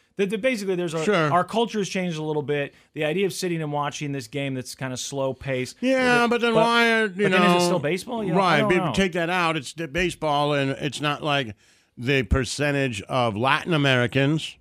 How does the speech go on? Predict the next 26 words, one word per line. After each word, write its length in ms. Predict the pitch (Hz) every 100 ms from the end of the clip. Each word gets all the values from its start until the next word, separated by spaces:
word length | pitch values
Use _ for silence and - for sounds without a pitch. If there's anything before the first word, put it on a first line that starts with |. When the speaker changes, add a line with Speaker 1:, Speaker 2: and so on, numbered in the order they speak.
| _
Speaker 1:
Yeah. 240 | - 104 85 _ -
Speaker 2:
is 240 | 135 110
less. 480 | 101 143 196 151 - - _
That 200 | 113 175
number 260 | 175 156 139
keeps 280 | - 139 101
going 300 | 139 131 113
up. 300 | 202 98 -
Speaker 1:
Yes. 460 | 127 107 - - -
Speaker 2:
And 80 | 135
it's 100 | 139
not 120 | 151
like, 140 | 151 135
oh, 200 | 151 143
well, 220 | 131 127
they 120 | 135
wouldn't 220 | 143 135
be 100 | 127
interested 400 | 120 104 104 117
in 60 | 101
the 80 | 98
speed 300 | - 117 101
of 80 | 95
the 60 |
game, 420 | 90 90 95 120 -
right? 420 | 120 135 175